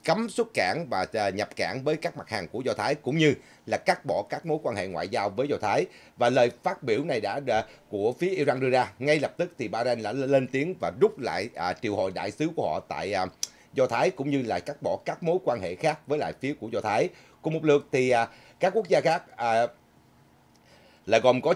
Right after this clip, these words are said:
Jordan cũng đang bắt, bắt đầu dị-, nghĩ tới cái việc, à, gọi là đưa ra cái hành động về giải pháp ngoại giao. Trong có, trong khi đó thì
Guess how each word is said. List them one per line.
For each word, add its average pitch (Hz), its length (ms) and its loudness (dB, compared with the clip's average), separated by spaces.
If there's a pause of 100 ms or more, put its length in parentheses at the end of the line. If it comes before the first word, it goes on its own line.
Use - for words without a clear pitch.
Jordan 147 300 8 (180)
cũng 139 140 -4
đang 139 160 -2
bắt, 131 120 -4 (120)
bắt 160 140 -6
đầu 117 180 2
dị-, 101 240 -10
nghĩ 107 240 2
tới 160 120 0
cái 160 140 -4
việc, 104 240 -2
à, 101 140 -2
gọi 101 140 -2
là 98 100 -2
đưa 131 160 -2
ra 127 120 2
cái 131 160 -6
hành 110 160 -6
động 95 180 -6
về 101 100 -4
giải 90 240 -6
pháp - 280 -8
ngoại 101 200 -4
giao. 117 300 4 (300)
Trong 175 120 2
có, 180 260 2 (180)
trong 160 140 -2
khi 135 100 -2
đó 151 220 6
thì 117 160 -2